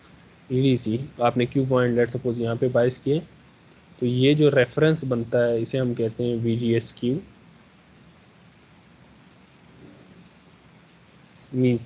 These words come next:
Q point पर वीजीएस की value क्या है, और इस reference को हम कहते हैं आईडीक्यू, कि Q point पर क्या reference बन रहा है।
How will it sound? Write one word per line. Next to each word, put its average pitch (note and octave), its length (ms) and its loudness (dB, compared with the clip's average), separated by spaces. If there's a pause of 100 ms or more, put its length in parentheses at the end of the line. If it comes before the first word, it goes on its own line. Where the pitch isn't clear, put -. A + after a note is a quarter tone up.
Q D#3 180 4
point B2 300 2
पर B2 140 0
वीजीएस A#2 340 -2
की A#2 120 -6
value A2+ 240 -2
क्या D3+ 180 -2
है, E3 120 -8 (960)
और A#2 420 4
इस C#3+ 180 -6
reference B2+ 400 0
को C3+ 100 -4
हम A#2+ 120 -2
कहते A#2 340 -4
हैं G#2 240 -8
आईडीक्यू, B2 680 -2 (2500)
कि B2 100 -6
Q C#3 220 -2
point A#2+ 340 -2
पर A#2+ 140 -4
क्या A#2 240 0
reference C#3 380 -2
बन C#3 240 -2
रहा C3+ 260 -4
है। D#3 80 -6